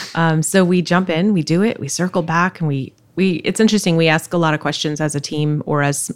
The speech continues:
individuals, small teams, when we accomplish something, what went right, what went wrong, and why? And I'm, I'm thankful for those kind of conversations too, because that allows us to take lessons learned and apply them,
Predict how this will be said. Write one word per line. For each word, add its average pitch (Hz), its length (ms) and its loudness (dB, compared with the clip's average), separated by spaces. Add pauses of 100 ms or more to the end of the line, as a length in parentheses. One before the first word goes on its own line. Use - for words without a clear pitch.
individuals, 151 520 -2
small 160 240 0
teams, 151 460 -2
when 147 180 -2
we 135 200 -4
accomplish 226 420 -2
something, 147 420 -2 (380)
what 185 200 4
went - 160 0
right, 160 420 0
what 156 200 0
went 156 180 -2
wrong, 135 440 -2
and 131 200 -4
why? 131 360 -4 (400)
And 151 520 -2 (180)
I'm, 175 300 0
I'm 233 120 6
thankful 202 340 2
for 175 160 -2
those 185 280 4
kind 160 180 -2
of 151 80 -4
conversations 147 720 -2
too, 156 300 0
because 156 320 -4
that 147 220 0
allows 147 380 -2
us 151 220 -2
to 147 120 -10
take 151 300 -6
lessons 147 400 -4
learned 160 300 0
and 143 80 -2
apply 147 340 -2
them, 139 260 0